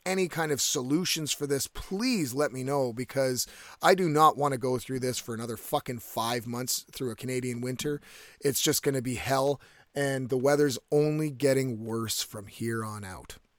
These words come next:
So, thank you all for checking in with me.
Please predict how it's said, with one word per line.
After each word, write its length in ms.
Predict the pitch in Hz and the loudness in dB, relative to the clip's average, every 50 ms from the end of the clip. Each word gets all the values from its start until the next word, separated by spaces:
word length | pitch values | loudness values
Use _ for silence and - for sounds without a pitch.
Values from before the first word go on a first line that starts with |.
| _ _ _ _ _ _ _ _ _ _ _ _ _ - - - - - - - - - - - - | _ _ _ _ _ _ _ _ _ _ _ _ _ -20 -20 -20 -20 -20 -20 -20 -20 -20 -20 -12 -8
So, 560 | - - - 196 196 190 180 156 127 107 - - - - - - _ | 0 4 6 8 10 10 10 10 8 4 -2 -12 -20 -20 -20 -20 _
thank 420 | - - - - 220 247 233 - 214 | -14 -4 2 4 6 6 6 4 4
you 140 | 202 185 | 6 8
all 320 | 170 165 156 156 151 147 - | 10 10 10 10 8 6 2
for 380 | - - - 151 143 139 123 - | -2 0 2 4 4 4 2 0
checking 500 | - - - 247 240 233 - 214 190 160 | 0 2 4 4 4 4 6 4 4 4
in 220 | 139 127 123 120 117 | 4 2 0 -2 -4
with 180 | 110 104 - | -4 -6 -8
me. 300 | 95 92 92 95 117 139 | -10 -10 -8 -8 -10 -12